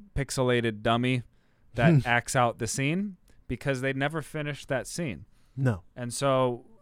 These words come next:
Speaker 1: you know, deleted scenes of Rocket Raccoon are the same thing. So it does take a long time to correctly animate and, uh, do the C G I for these characters.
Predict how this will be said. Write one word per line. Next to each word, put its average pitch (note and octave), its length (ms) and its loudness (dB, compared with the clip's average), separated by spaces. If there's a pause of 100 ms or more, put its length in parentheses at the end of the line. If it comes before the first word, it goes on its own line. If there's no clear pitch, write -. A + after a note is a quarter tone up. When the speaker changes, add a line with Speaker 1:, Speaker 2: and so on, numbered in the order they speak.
(220)
Speaker 1:
you D3+ 140 -2
know, B2+ 200 2
deleted C#3 380 2
scenes D3 220 0
of C3 100 -4
Rocket C3+ 240 4
Raccoon C#3+ 340 0
are A#2 80 2
the G#2+ 60 0
same B2 280 -4
thing. A2+ 240 -4 (360)
So D3+ 180 -2
it D3+ 100 0
does F#3+ 180 6
take F#3 180 2
a D#3+ 100 4
long B2 320 4
time A#2+ 400 0
to B2+ 120 -6
correctly A2+ 480 -4
animate A2 540 -4 (100)
and, G#2+ 460 -4
uh, G2+ 200 -8
do G#2+ 140 -8
the G#2+ 80 -6
C A2+ 180 -8
G G#2 140 -6
I F#2+ 140 -2
for G#2 100 -10
these G2+ 160 -8
characters. G#2 680 -6